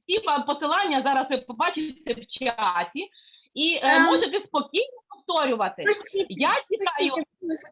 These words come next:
Speaker 1: почекайте, почекайте, я не просила ще включати мікрофон, ви неуважні. Я чекаю ваших відео і ваші відгуки, е, в, в, да, в своїх особистих повідомленнях.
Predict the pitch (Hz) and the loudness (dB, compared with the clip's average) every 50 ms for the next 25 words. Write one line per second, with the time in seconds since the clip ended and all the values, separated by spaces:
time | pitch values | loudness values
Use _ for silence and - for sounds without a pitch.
0 | _ - - - 285 262 262 - - 311 294 302 339 370 381 392 - 294 254 254 | _ -10 -2 0 0 0 -2 -4 -8 -6 -2 -2 0 2 4 4 6 6 6 6
1 | 254 269 254 269 285 294 320 - - 349 440 440 440 330 277 285 285 - 359 311 | 4 4 4 6 6 6 4 4 4 2 4 4 4 6 6 4 4 4 0 2
2 | 330 392 381 381 320 320 294 285 285 294 285 - 269 311 311 247 233 220 226 196 | 2 2 4 4 4 4 2 2 2 0 0 2 0 0 2 2 2 2 4 2
3 | 247 262 294 359 453 440 330 247 214 208 226 277 311 240 - _ _ _ _ _ | 2 2 4 2 2 2 2 2 2 2 0 -2 -4 -6 -6 _ _ _ _ _
4 | _ _ - 196 262 302 359 480 - - 494 494 - 370 302 269 240 233 233 240 | _ _ -6 -2 0 0 0 0 0 0 -2 0 2 0 2 2 2 0 0 -2
5 | 233 220 240 269 320 440 453 427 453 - 320 262 285 277 277 208 220 240 226 214 | -2 0 2 2 2 2 0 0 -2 -2 0 0 0 0 0 2 2 2 0 0
6 | - 240 233 233 339 392 - - 330 214 254 262 247 214 247 294 320 - - 381 | -2 -2 0 0 0 0 0 -2 -2 0 0 0 0 0 -2 -2 -4 -4 -4 -6
7 | 440 523 _ _ _ _ _ _ _ - 226 233 233 240 233 - 202 202 220 247 | -6 -8 _ _ _ _ _ _ _ -2 0 2 2 2 0 0 -4 -6 -2 0
8 | 233 233 233 - - 208 208 202 196 208 294 330 339 277 - 220 - 247 277 277 | 0 0 -2 -4 -12 -14 -14 -10 -4 -2 0 0 0 -2 -4 -12 -8 -6 -4 0
9 | 330 508 508 - 294 - 302 233 254 392 427 - 392 392 370 349 381 339 262 339 | 0 0 2 0 0 0 0 0 0 -2 0 -2 -2 -2 0 0 2 2 2 2
10 | 294 254 233 196 185 175 170 160 | 2 2 2 0 -2 -2 -2 -2